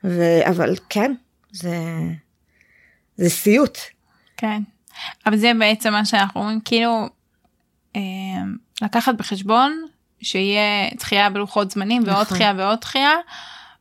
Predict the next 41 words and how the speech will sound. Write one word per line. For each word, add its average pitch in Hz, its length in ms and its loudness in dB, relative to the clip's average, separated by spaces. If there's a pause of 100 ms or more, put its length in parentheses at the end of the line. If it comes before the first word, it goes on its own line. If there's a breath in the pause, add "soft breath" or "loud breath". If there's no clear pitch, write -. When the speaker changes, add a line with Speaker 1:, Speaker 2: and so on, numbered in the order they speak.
(120)
Speaker 2:
ו-, 185 320 -8 (500)
ואין 247 200 2
איך 240 140 -4
להימנע 202 320 -2
מזה, 208 240 -6
אין 226 140 0
מה 220 100 2
לעשות. 202 440 -2 (100)
Speaker 1:
נכון. 202 360 0 (280)
Speaker 2:
כן. 233 120 -14 (280)
Speaker 1:
נכון. 220 180 -2
Speaker 2:
גם 254 360 2
היפותטית, 226 720 -6
אם 202 160 -8
לא 214 80 0
היו 220 200 2
משנים 208 440 2
שום 208 240 -2
דבר, 196 320 2
לא 196 100 0
בדלתות, 202 580 0
לא 214 80 0
בזה, 208 300 2
לא 208 100 2
בזה, 202 260 0
לא 202 80 0
בזה, 208 220 -2 (460 loud breath)
יכלו 240 340 4
לאחר 240 340 4
להם 220 260 4
בדיוק 226 280 4
באותה 208 360 4
מידה, 214 540 2 (100)
כאילו, 240 320 -6
כי 208 160 -4
הרי 196 220 -4
זה 190 100 -6
סתם, 202 420 -2
אה, 190 380 -2 (560 loud breath)
כסת"חים, 202 800 0
ולא 202 360 2